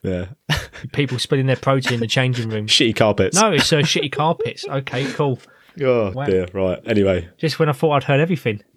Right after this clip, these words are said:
Speaker 1: We'll move on to number two, where the tone does somewhat reduce. Above parallel,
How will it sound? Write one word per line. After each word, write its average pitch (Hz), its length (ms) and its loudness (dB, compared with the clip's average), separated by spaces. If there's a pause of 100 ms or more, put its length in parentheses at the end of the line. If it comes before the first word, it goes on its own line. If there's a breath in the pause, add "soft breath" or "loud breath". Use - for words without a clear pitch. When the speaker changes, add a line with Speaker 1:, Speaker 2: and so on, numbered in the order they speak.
(120)
Speaker 1:
We'll 123 100 2
move 139 200 4
on 113 340 2
to 107 460 2
number 107 280 0
two, 95 300 2
where 98 140 0
the 101 60 2
tone 110 480 0
does 101 220 -2
somewhat 90 540 -4
reduce. 87 440 -2 (500 soft breath)
Above 127 420 0
parallel, 92 680 0